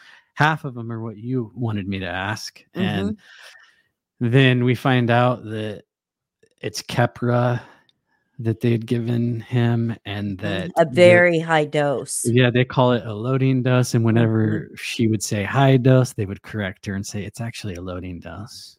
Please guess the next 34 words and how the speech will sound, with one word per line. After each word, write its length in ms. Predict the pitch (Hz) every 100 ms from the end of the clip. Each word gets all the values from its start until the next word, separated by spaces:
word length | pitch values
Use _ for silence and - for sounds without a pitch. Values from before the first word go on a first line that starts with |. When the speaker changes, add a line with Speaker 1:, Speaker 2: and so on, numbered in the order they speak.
| -
Speaker 2:
Mm-hmm. 640 | 170 - 175 165 180 175 165 - _ _ _
Speaker 1:
But 260 | 139 135 117
the 100 | 131
one 280 | 127 156 147
thing, 500 | 151 135 127 123 120 _ _ _ _ _ _ _ _ _ _ _ _ -
I 120 | 131
think 420 | 147 131 - - _ _
there 160 | 135 127
was 100 | 110
two 220 | - 131
phone 240 | - 135 120
calls 260 | 127 110
made. 360 | 107 110 107 104 - -
So 280 | - 127
it 100 | 113
basically 440 | 104 127 - 120 113
went, 200 | 110 95
I 180 | 117 127
called 380 | - 139 135 117
you, 400 | 117 117 120 107 101 _ _ _ _ _
she 320 | - - 127 120
calls 500 | 127 120 123 113 113
the 100 | 120
nurse, 640 | 110 107 104 - - - _ _ _ _ _ _ _ _ _ _ _ _
we 400 | 113 107 104 101 -
call 240 | 110 92
back 640 | 87 98 101 87 82 - -
after 680 | 95 87 - 87 85 85 82
you're 380 | 92 92 90 85
like, 300 | 85 85 90
"Well, 260 | 87 85
first 380 | - 127 139 -
of 80 | 90
all, 280 | 87 87